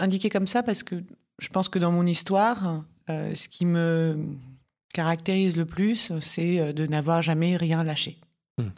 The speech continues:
Speaker 1: Je, d'abord, euh, j'ai une, une,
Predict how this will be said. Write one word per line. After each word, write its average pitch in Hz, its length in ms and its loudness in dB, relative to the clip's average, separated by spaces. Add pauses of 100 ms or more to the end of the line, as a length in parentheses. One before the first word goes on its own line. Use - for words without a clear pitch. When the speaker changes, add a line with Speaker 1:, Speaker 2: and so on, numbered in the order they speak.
(440)
Speaker 1:
Je, 147 100 -6
d'abord, 160 540 0
euh, 139 440 -2 (340)
j'ai 131 160 -4
une, 139 400 0
une, 139 400 0